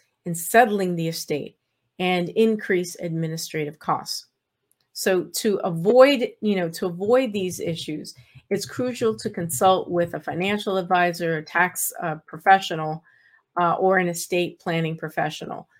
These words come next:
who can provide guidance on the tax implications of your beneficiary designations. By understanding the potential tax consequences and incorporating tax efficient strategies into your estate planning,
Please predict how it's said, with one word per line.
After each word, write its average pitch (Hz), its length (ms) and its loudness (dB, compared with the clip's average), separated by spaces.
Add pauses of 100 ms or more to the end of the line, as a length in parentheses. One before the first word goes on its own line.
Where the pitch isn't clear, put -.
(140)
who 190 240 -4
can 175 260 -4
provide 165 460 0
guidance 180 500 2
on 160 80 -6
the 156 100 -6
tax 240 540 0
implications 165 800 -8 (120)
of 175 220 0
your 170 240 0
beneficiary 165 840 -6
designations. 156 840 -8 (640)
By 180 180 6
understanding 208 600 0
the 190 100 -2
potential 170 500 -8
tax 208 420 -2
consequences 160 920 -8 (320)
and 180 120 0
incorporating 180 880 -2 (260)
tax 190 540 2
efficient 170 580 -6
strategies 190 840 0 (400)
into 240 480 2
your 170 320 0
estate 165 400 -6
planning, 165 500 -8